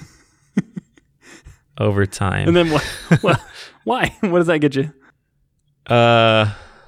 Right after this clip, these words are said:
Speaker 1: you know, I hadn't thought that far. <laughs> That's the extent of my plan.
Speaker 2: <laughs> Just do a little crappy. So I had
Speaker 1: Yeah.
Speaker 2: a, I had a
Speaker 1: <laughs>
Speaker 2: coworker who was very happy to be an, what we call an individual contributor.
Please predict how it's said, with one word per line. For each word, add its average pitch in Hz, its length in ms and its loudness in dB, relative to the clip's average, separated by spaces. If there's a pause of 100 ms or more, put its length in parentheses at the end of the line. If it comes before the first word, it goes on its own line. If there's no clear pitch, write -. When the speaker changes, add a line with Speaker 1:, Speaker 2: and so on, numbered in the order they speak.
(180)
Speaker 1:
you 104 120 -4
know, 110 120 0
I 107 40 2
hadn't 123 240 0
thought 107 160 6
that - 180 6
far. 82 280 -2
<laughs> - 1700 -2
That's - 260 2
the 120 180 4
extent 131 420 2
of 117 60 0
my 104 140 2
plan. 95 400 0
Speaker 2:
<laughs> - 20 -4 (300)
Just 165 200 0
do 170 120 6
a - 20 6
little 147 160 4
crappy. 120 320 -2 (720)
So 151 180 -2
I 156 100 -2
had 143 80 4
Speaker 1:
Yeah. 98 220 4
Speaker 2:
a, 107 40 -6
I 147 40 0
had 156 100 2
a 135 40 2
Speaker 1:
<laughs> 113 40 0
Speaker 2:
coworker 127 560 2
who 120 500 -2 (100)
was 123 220 -2
very 139 400 0
happy 135 360 -2
to 123 100 -4
be 113 180 -2
an, 113 160 -6
what 120 200 -6
we 123 60 -4
call 120 180 -2
an 113 80 -8
individual 165 460 0
contributor. 127 580 -4